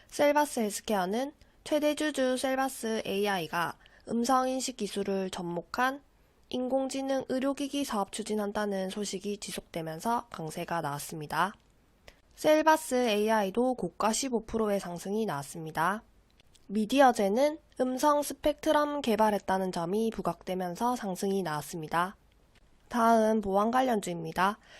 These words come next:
과학기술정보통신부와 국방부, 경찰청이 사이버 보안 핵심 기술 개발 사업에 나선다고 합니다. 이십구 년까지 오 년간 삼천억 원을 투입하고 사이버 공격 근원지를 추적해서 감시하는 기술을 비롯해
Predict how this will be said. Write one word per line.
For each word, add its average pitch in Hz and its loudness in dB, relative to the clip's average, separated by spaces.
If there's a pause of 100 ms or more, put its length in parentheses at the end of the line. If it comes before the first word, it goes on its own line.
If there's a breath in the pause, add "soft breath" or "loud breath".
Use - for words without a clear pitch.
(240 loud breath)
과학기술정보통신부와 220 2
국방부, 196 -4 (480)
경찰청이 226 0
사이버 262 4
보안 196 4
핵심 294 -4
기술 214 -2
개발 202 0
사업에 180 -2
나선다고 175 -2
합니다. 151 -6 (320)
이십구 269 -2
년까지 226 -2
오 185 -2
년간 254 0
삼천억 277 -2
원을 214 0
투입하고 233 -2 (420 loud breath)
사이버 285 6
공격 214 0
근원지를 196 -2
추적해서 220 0
감시하는 226 0
기술을 180 -4
비롯해 175 -4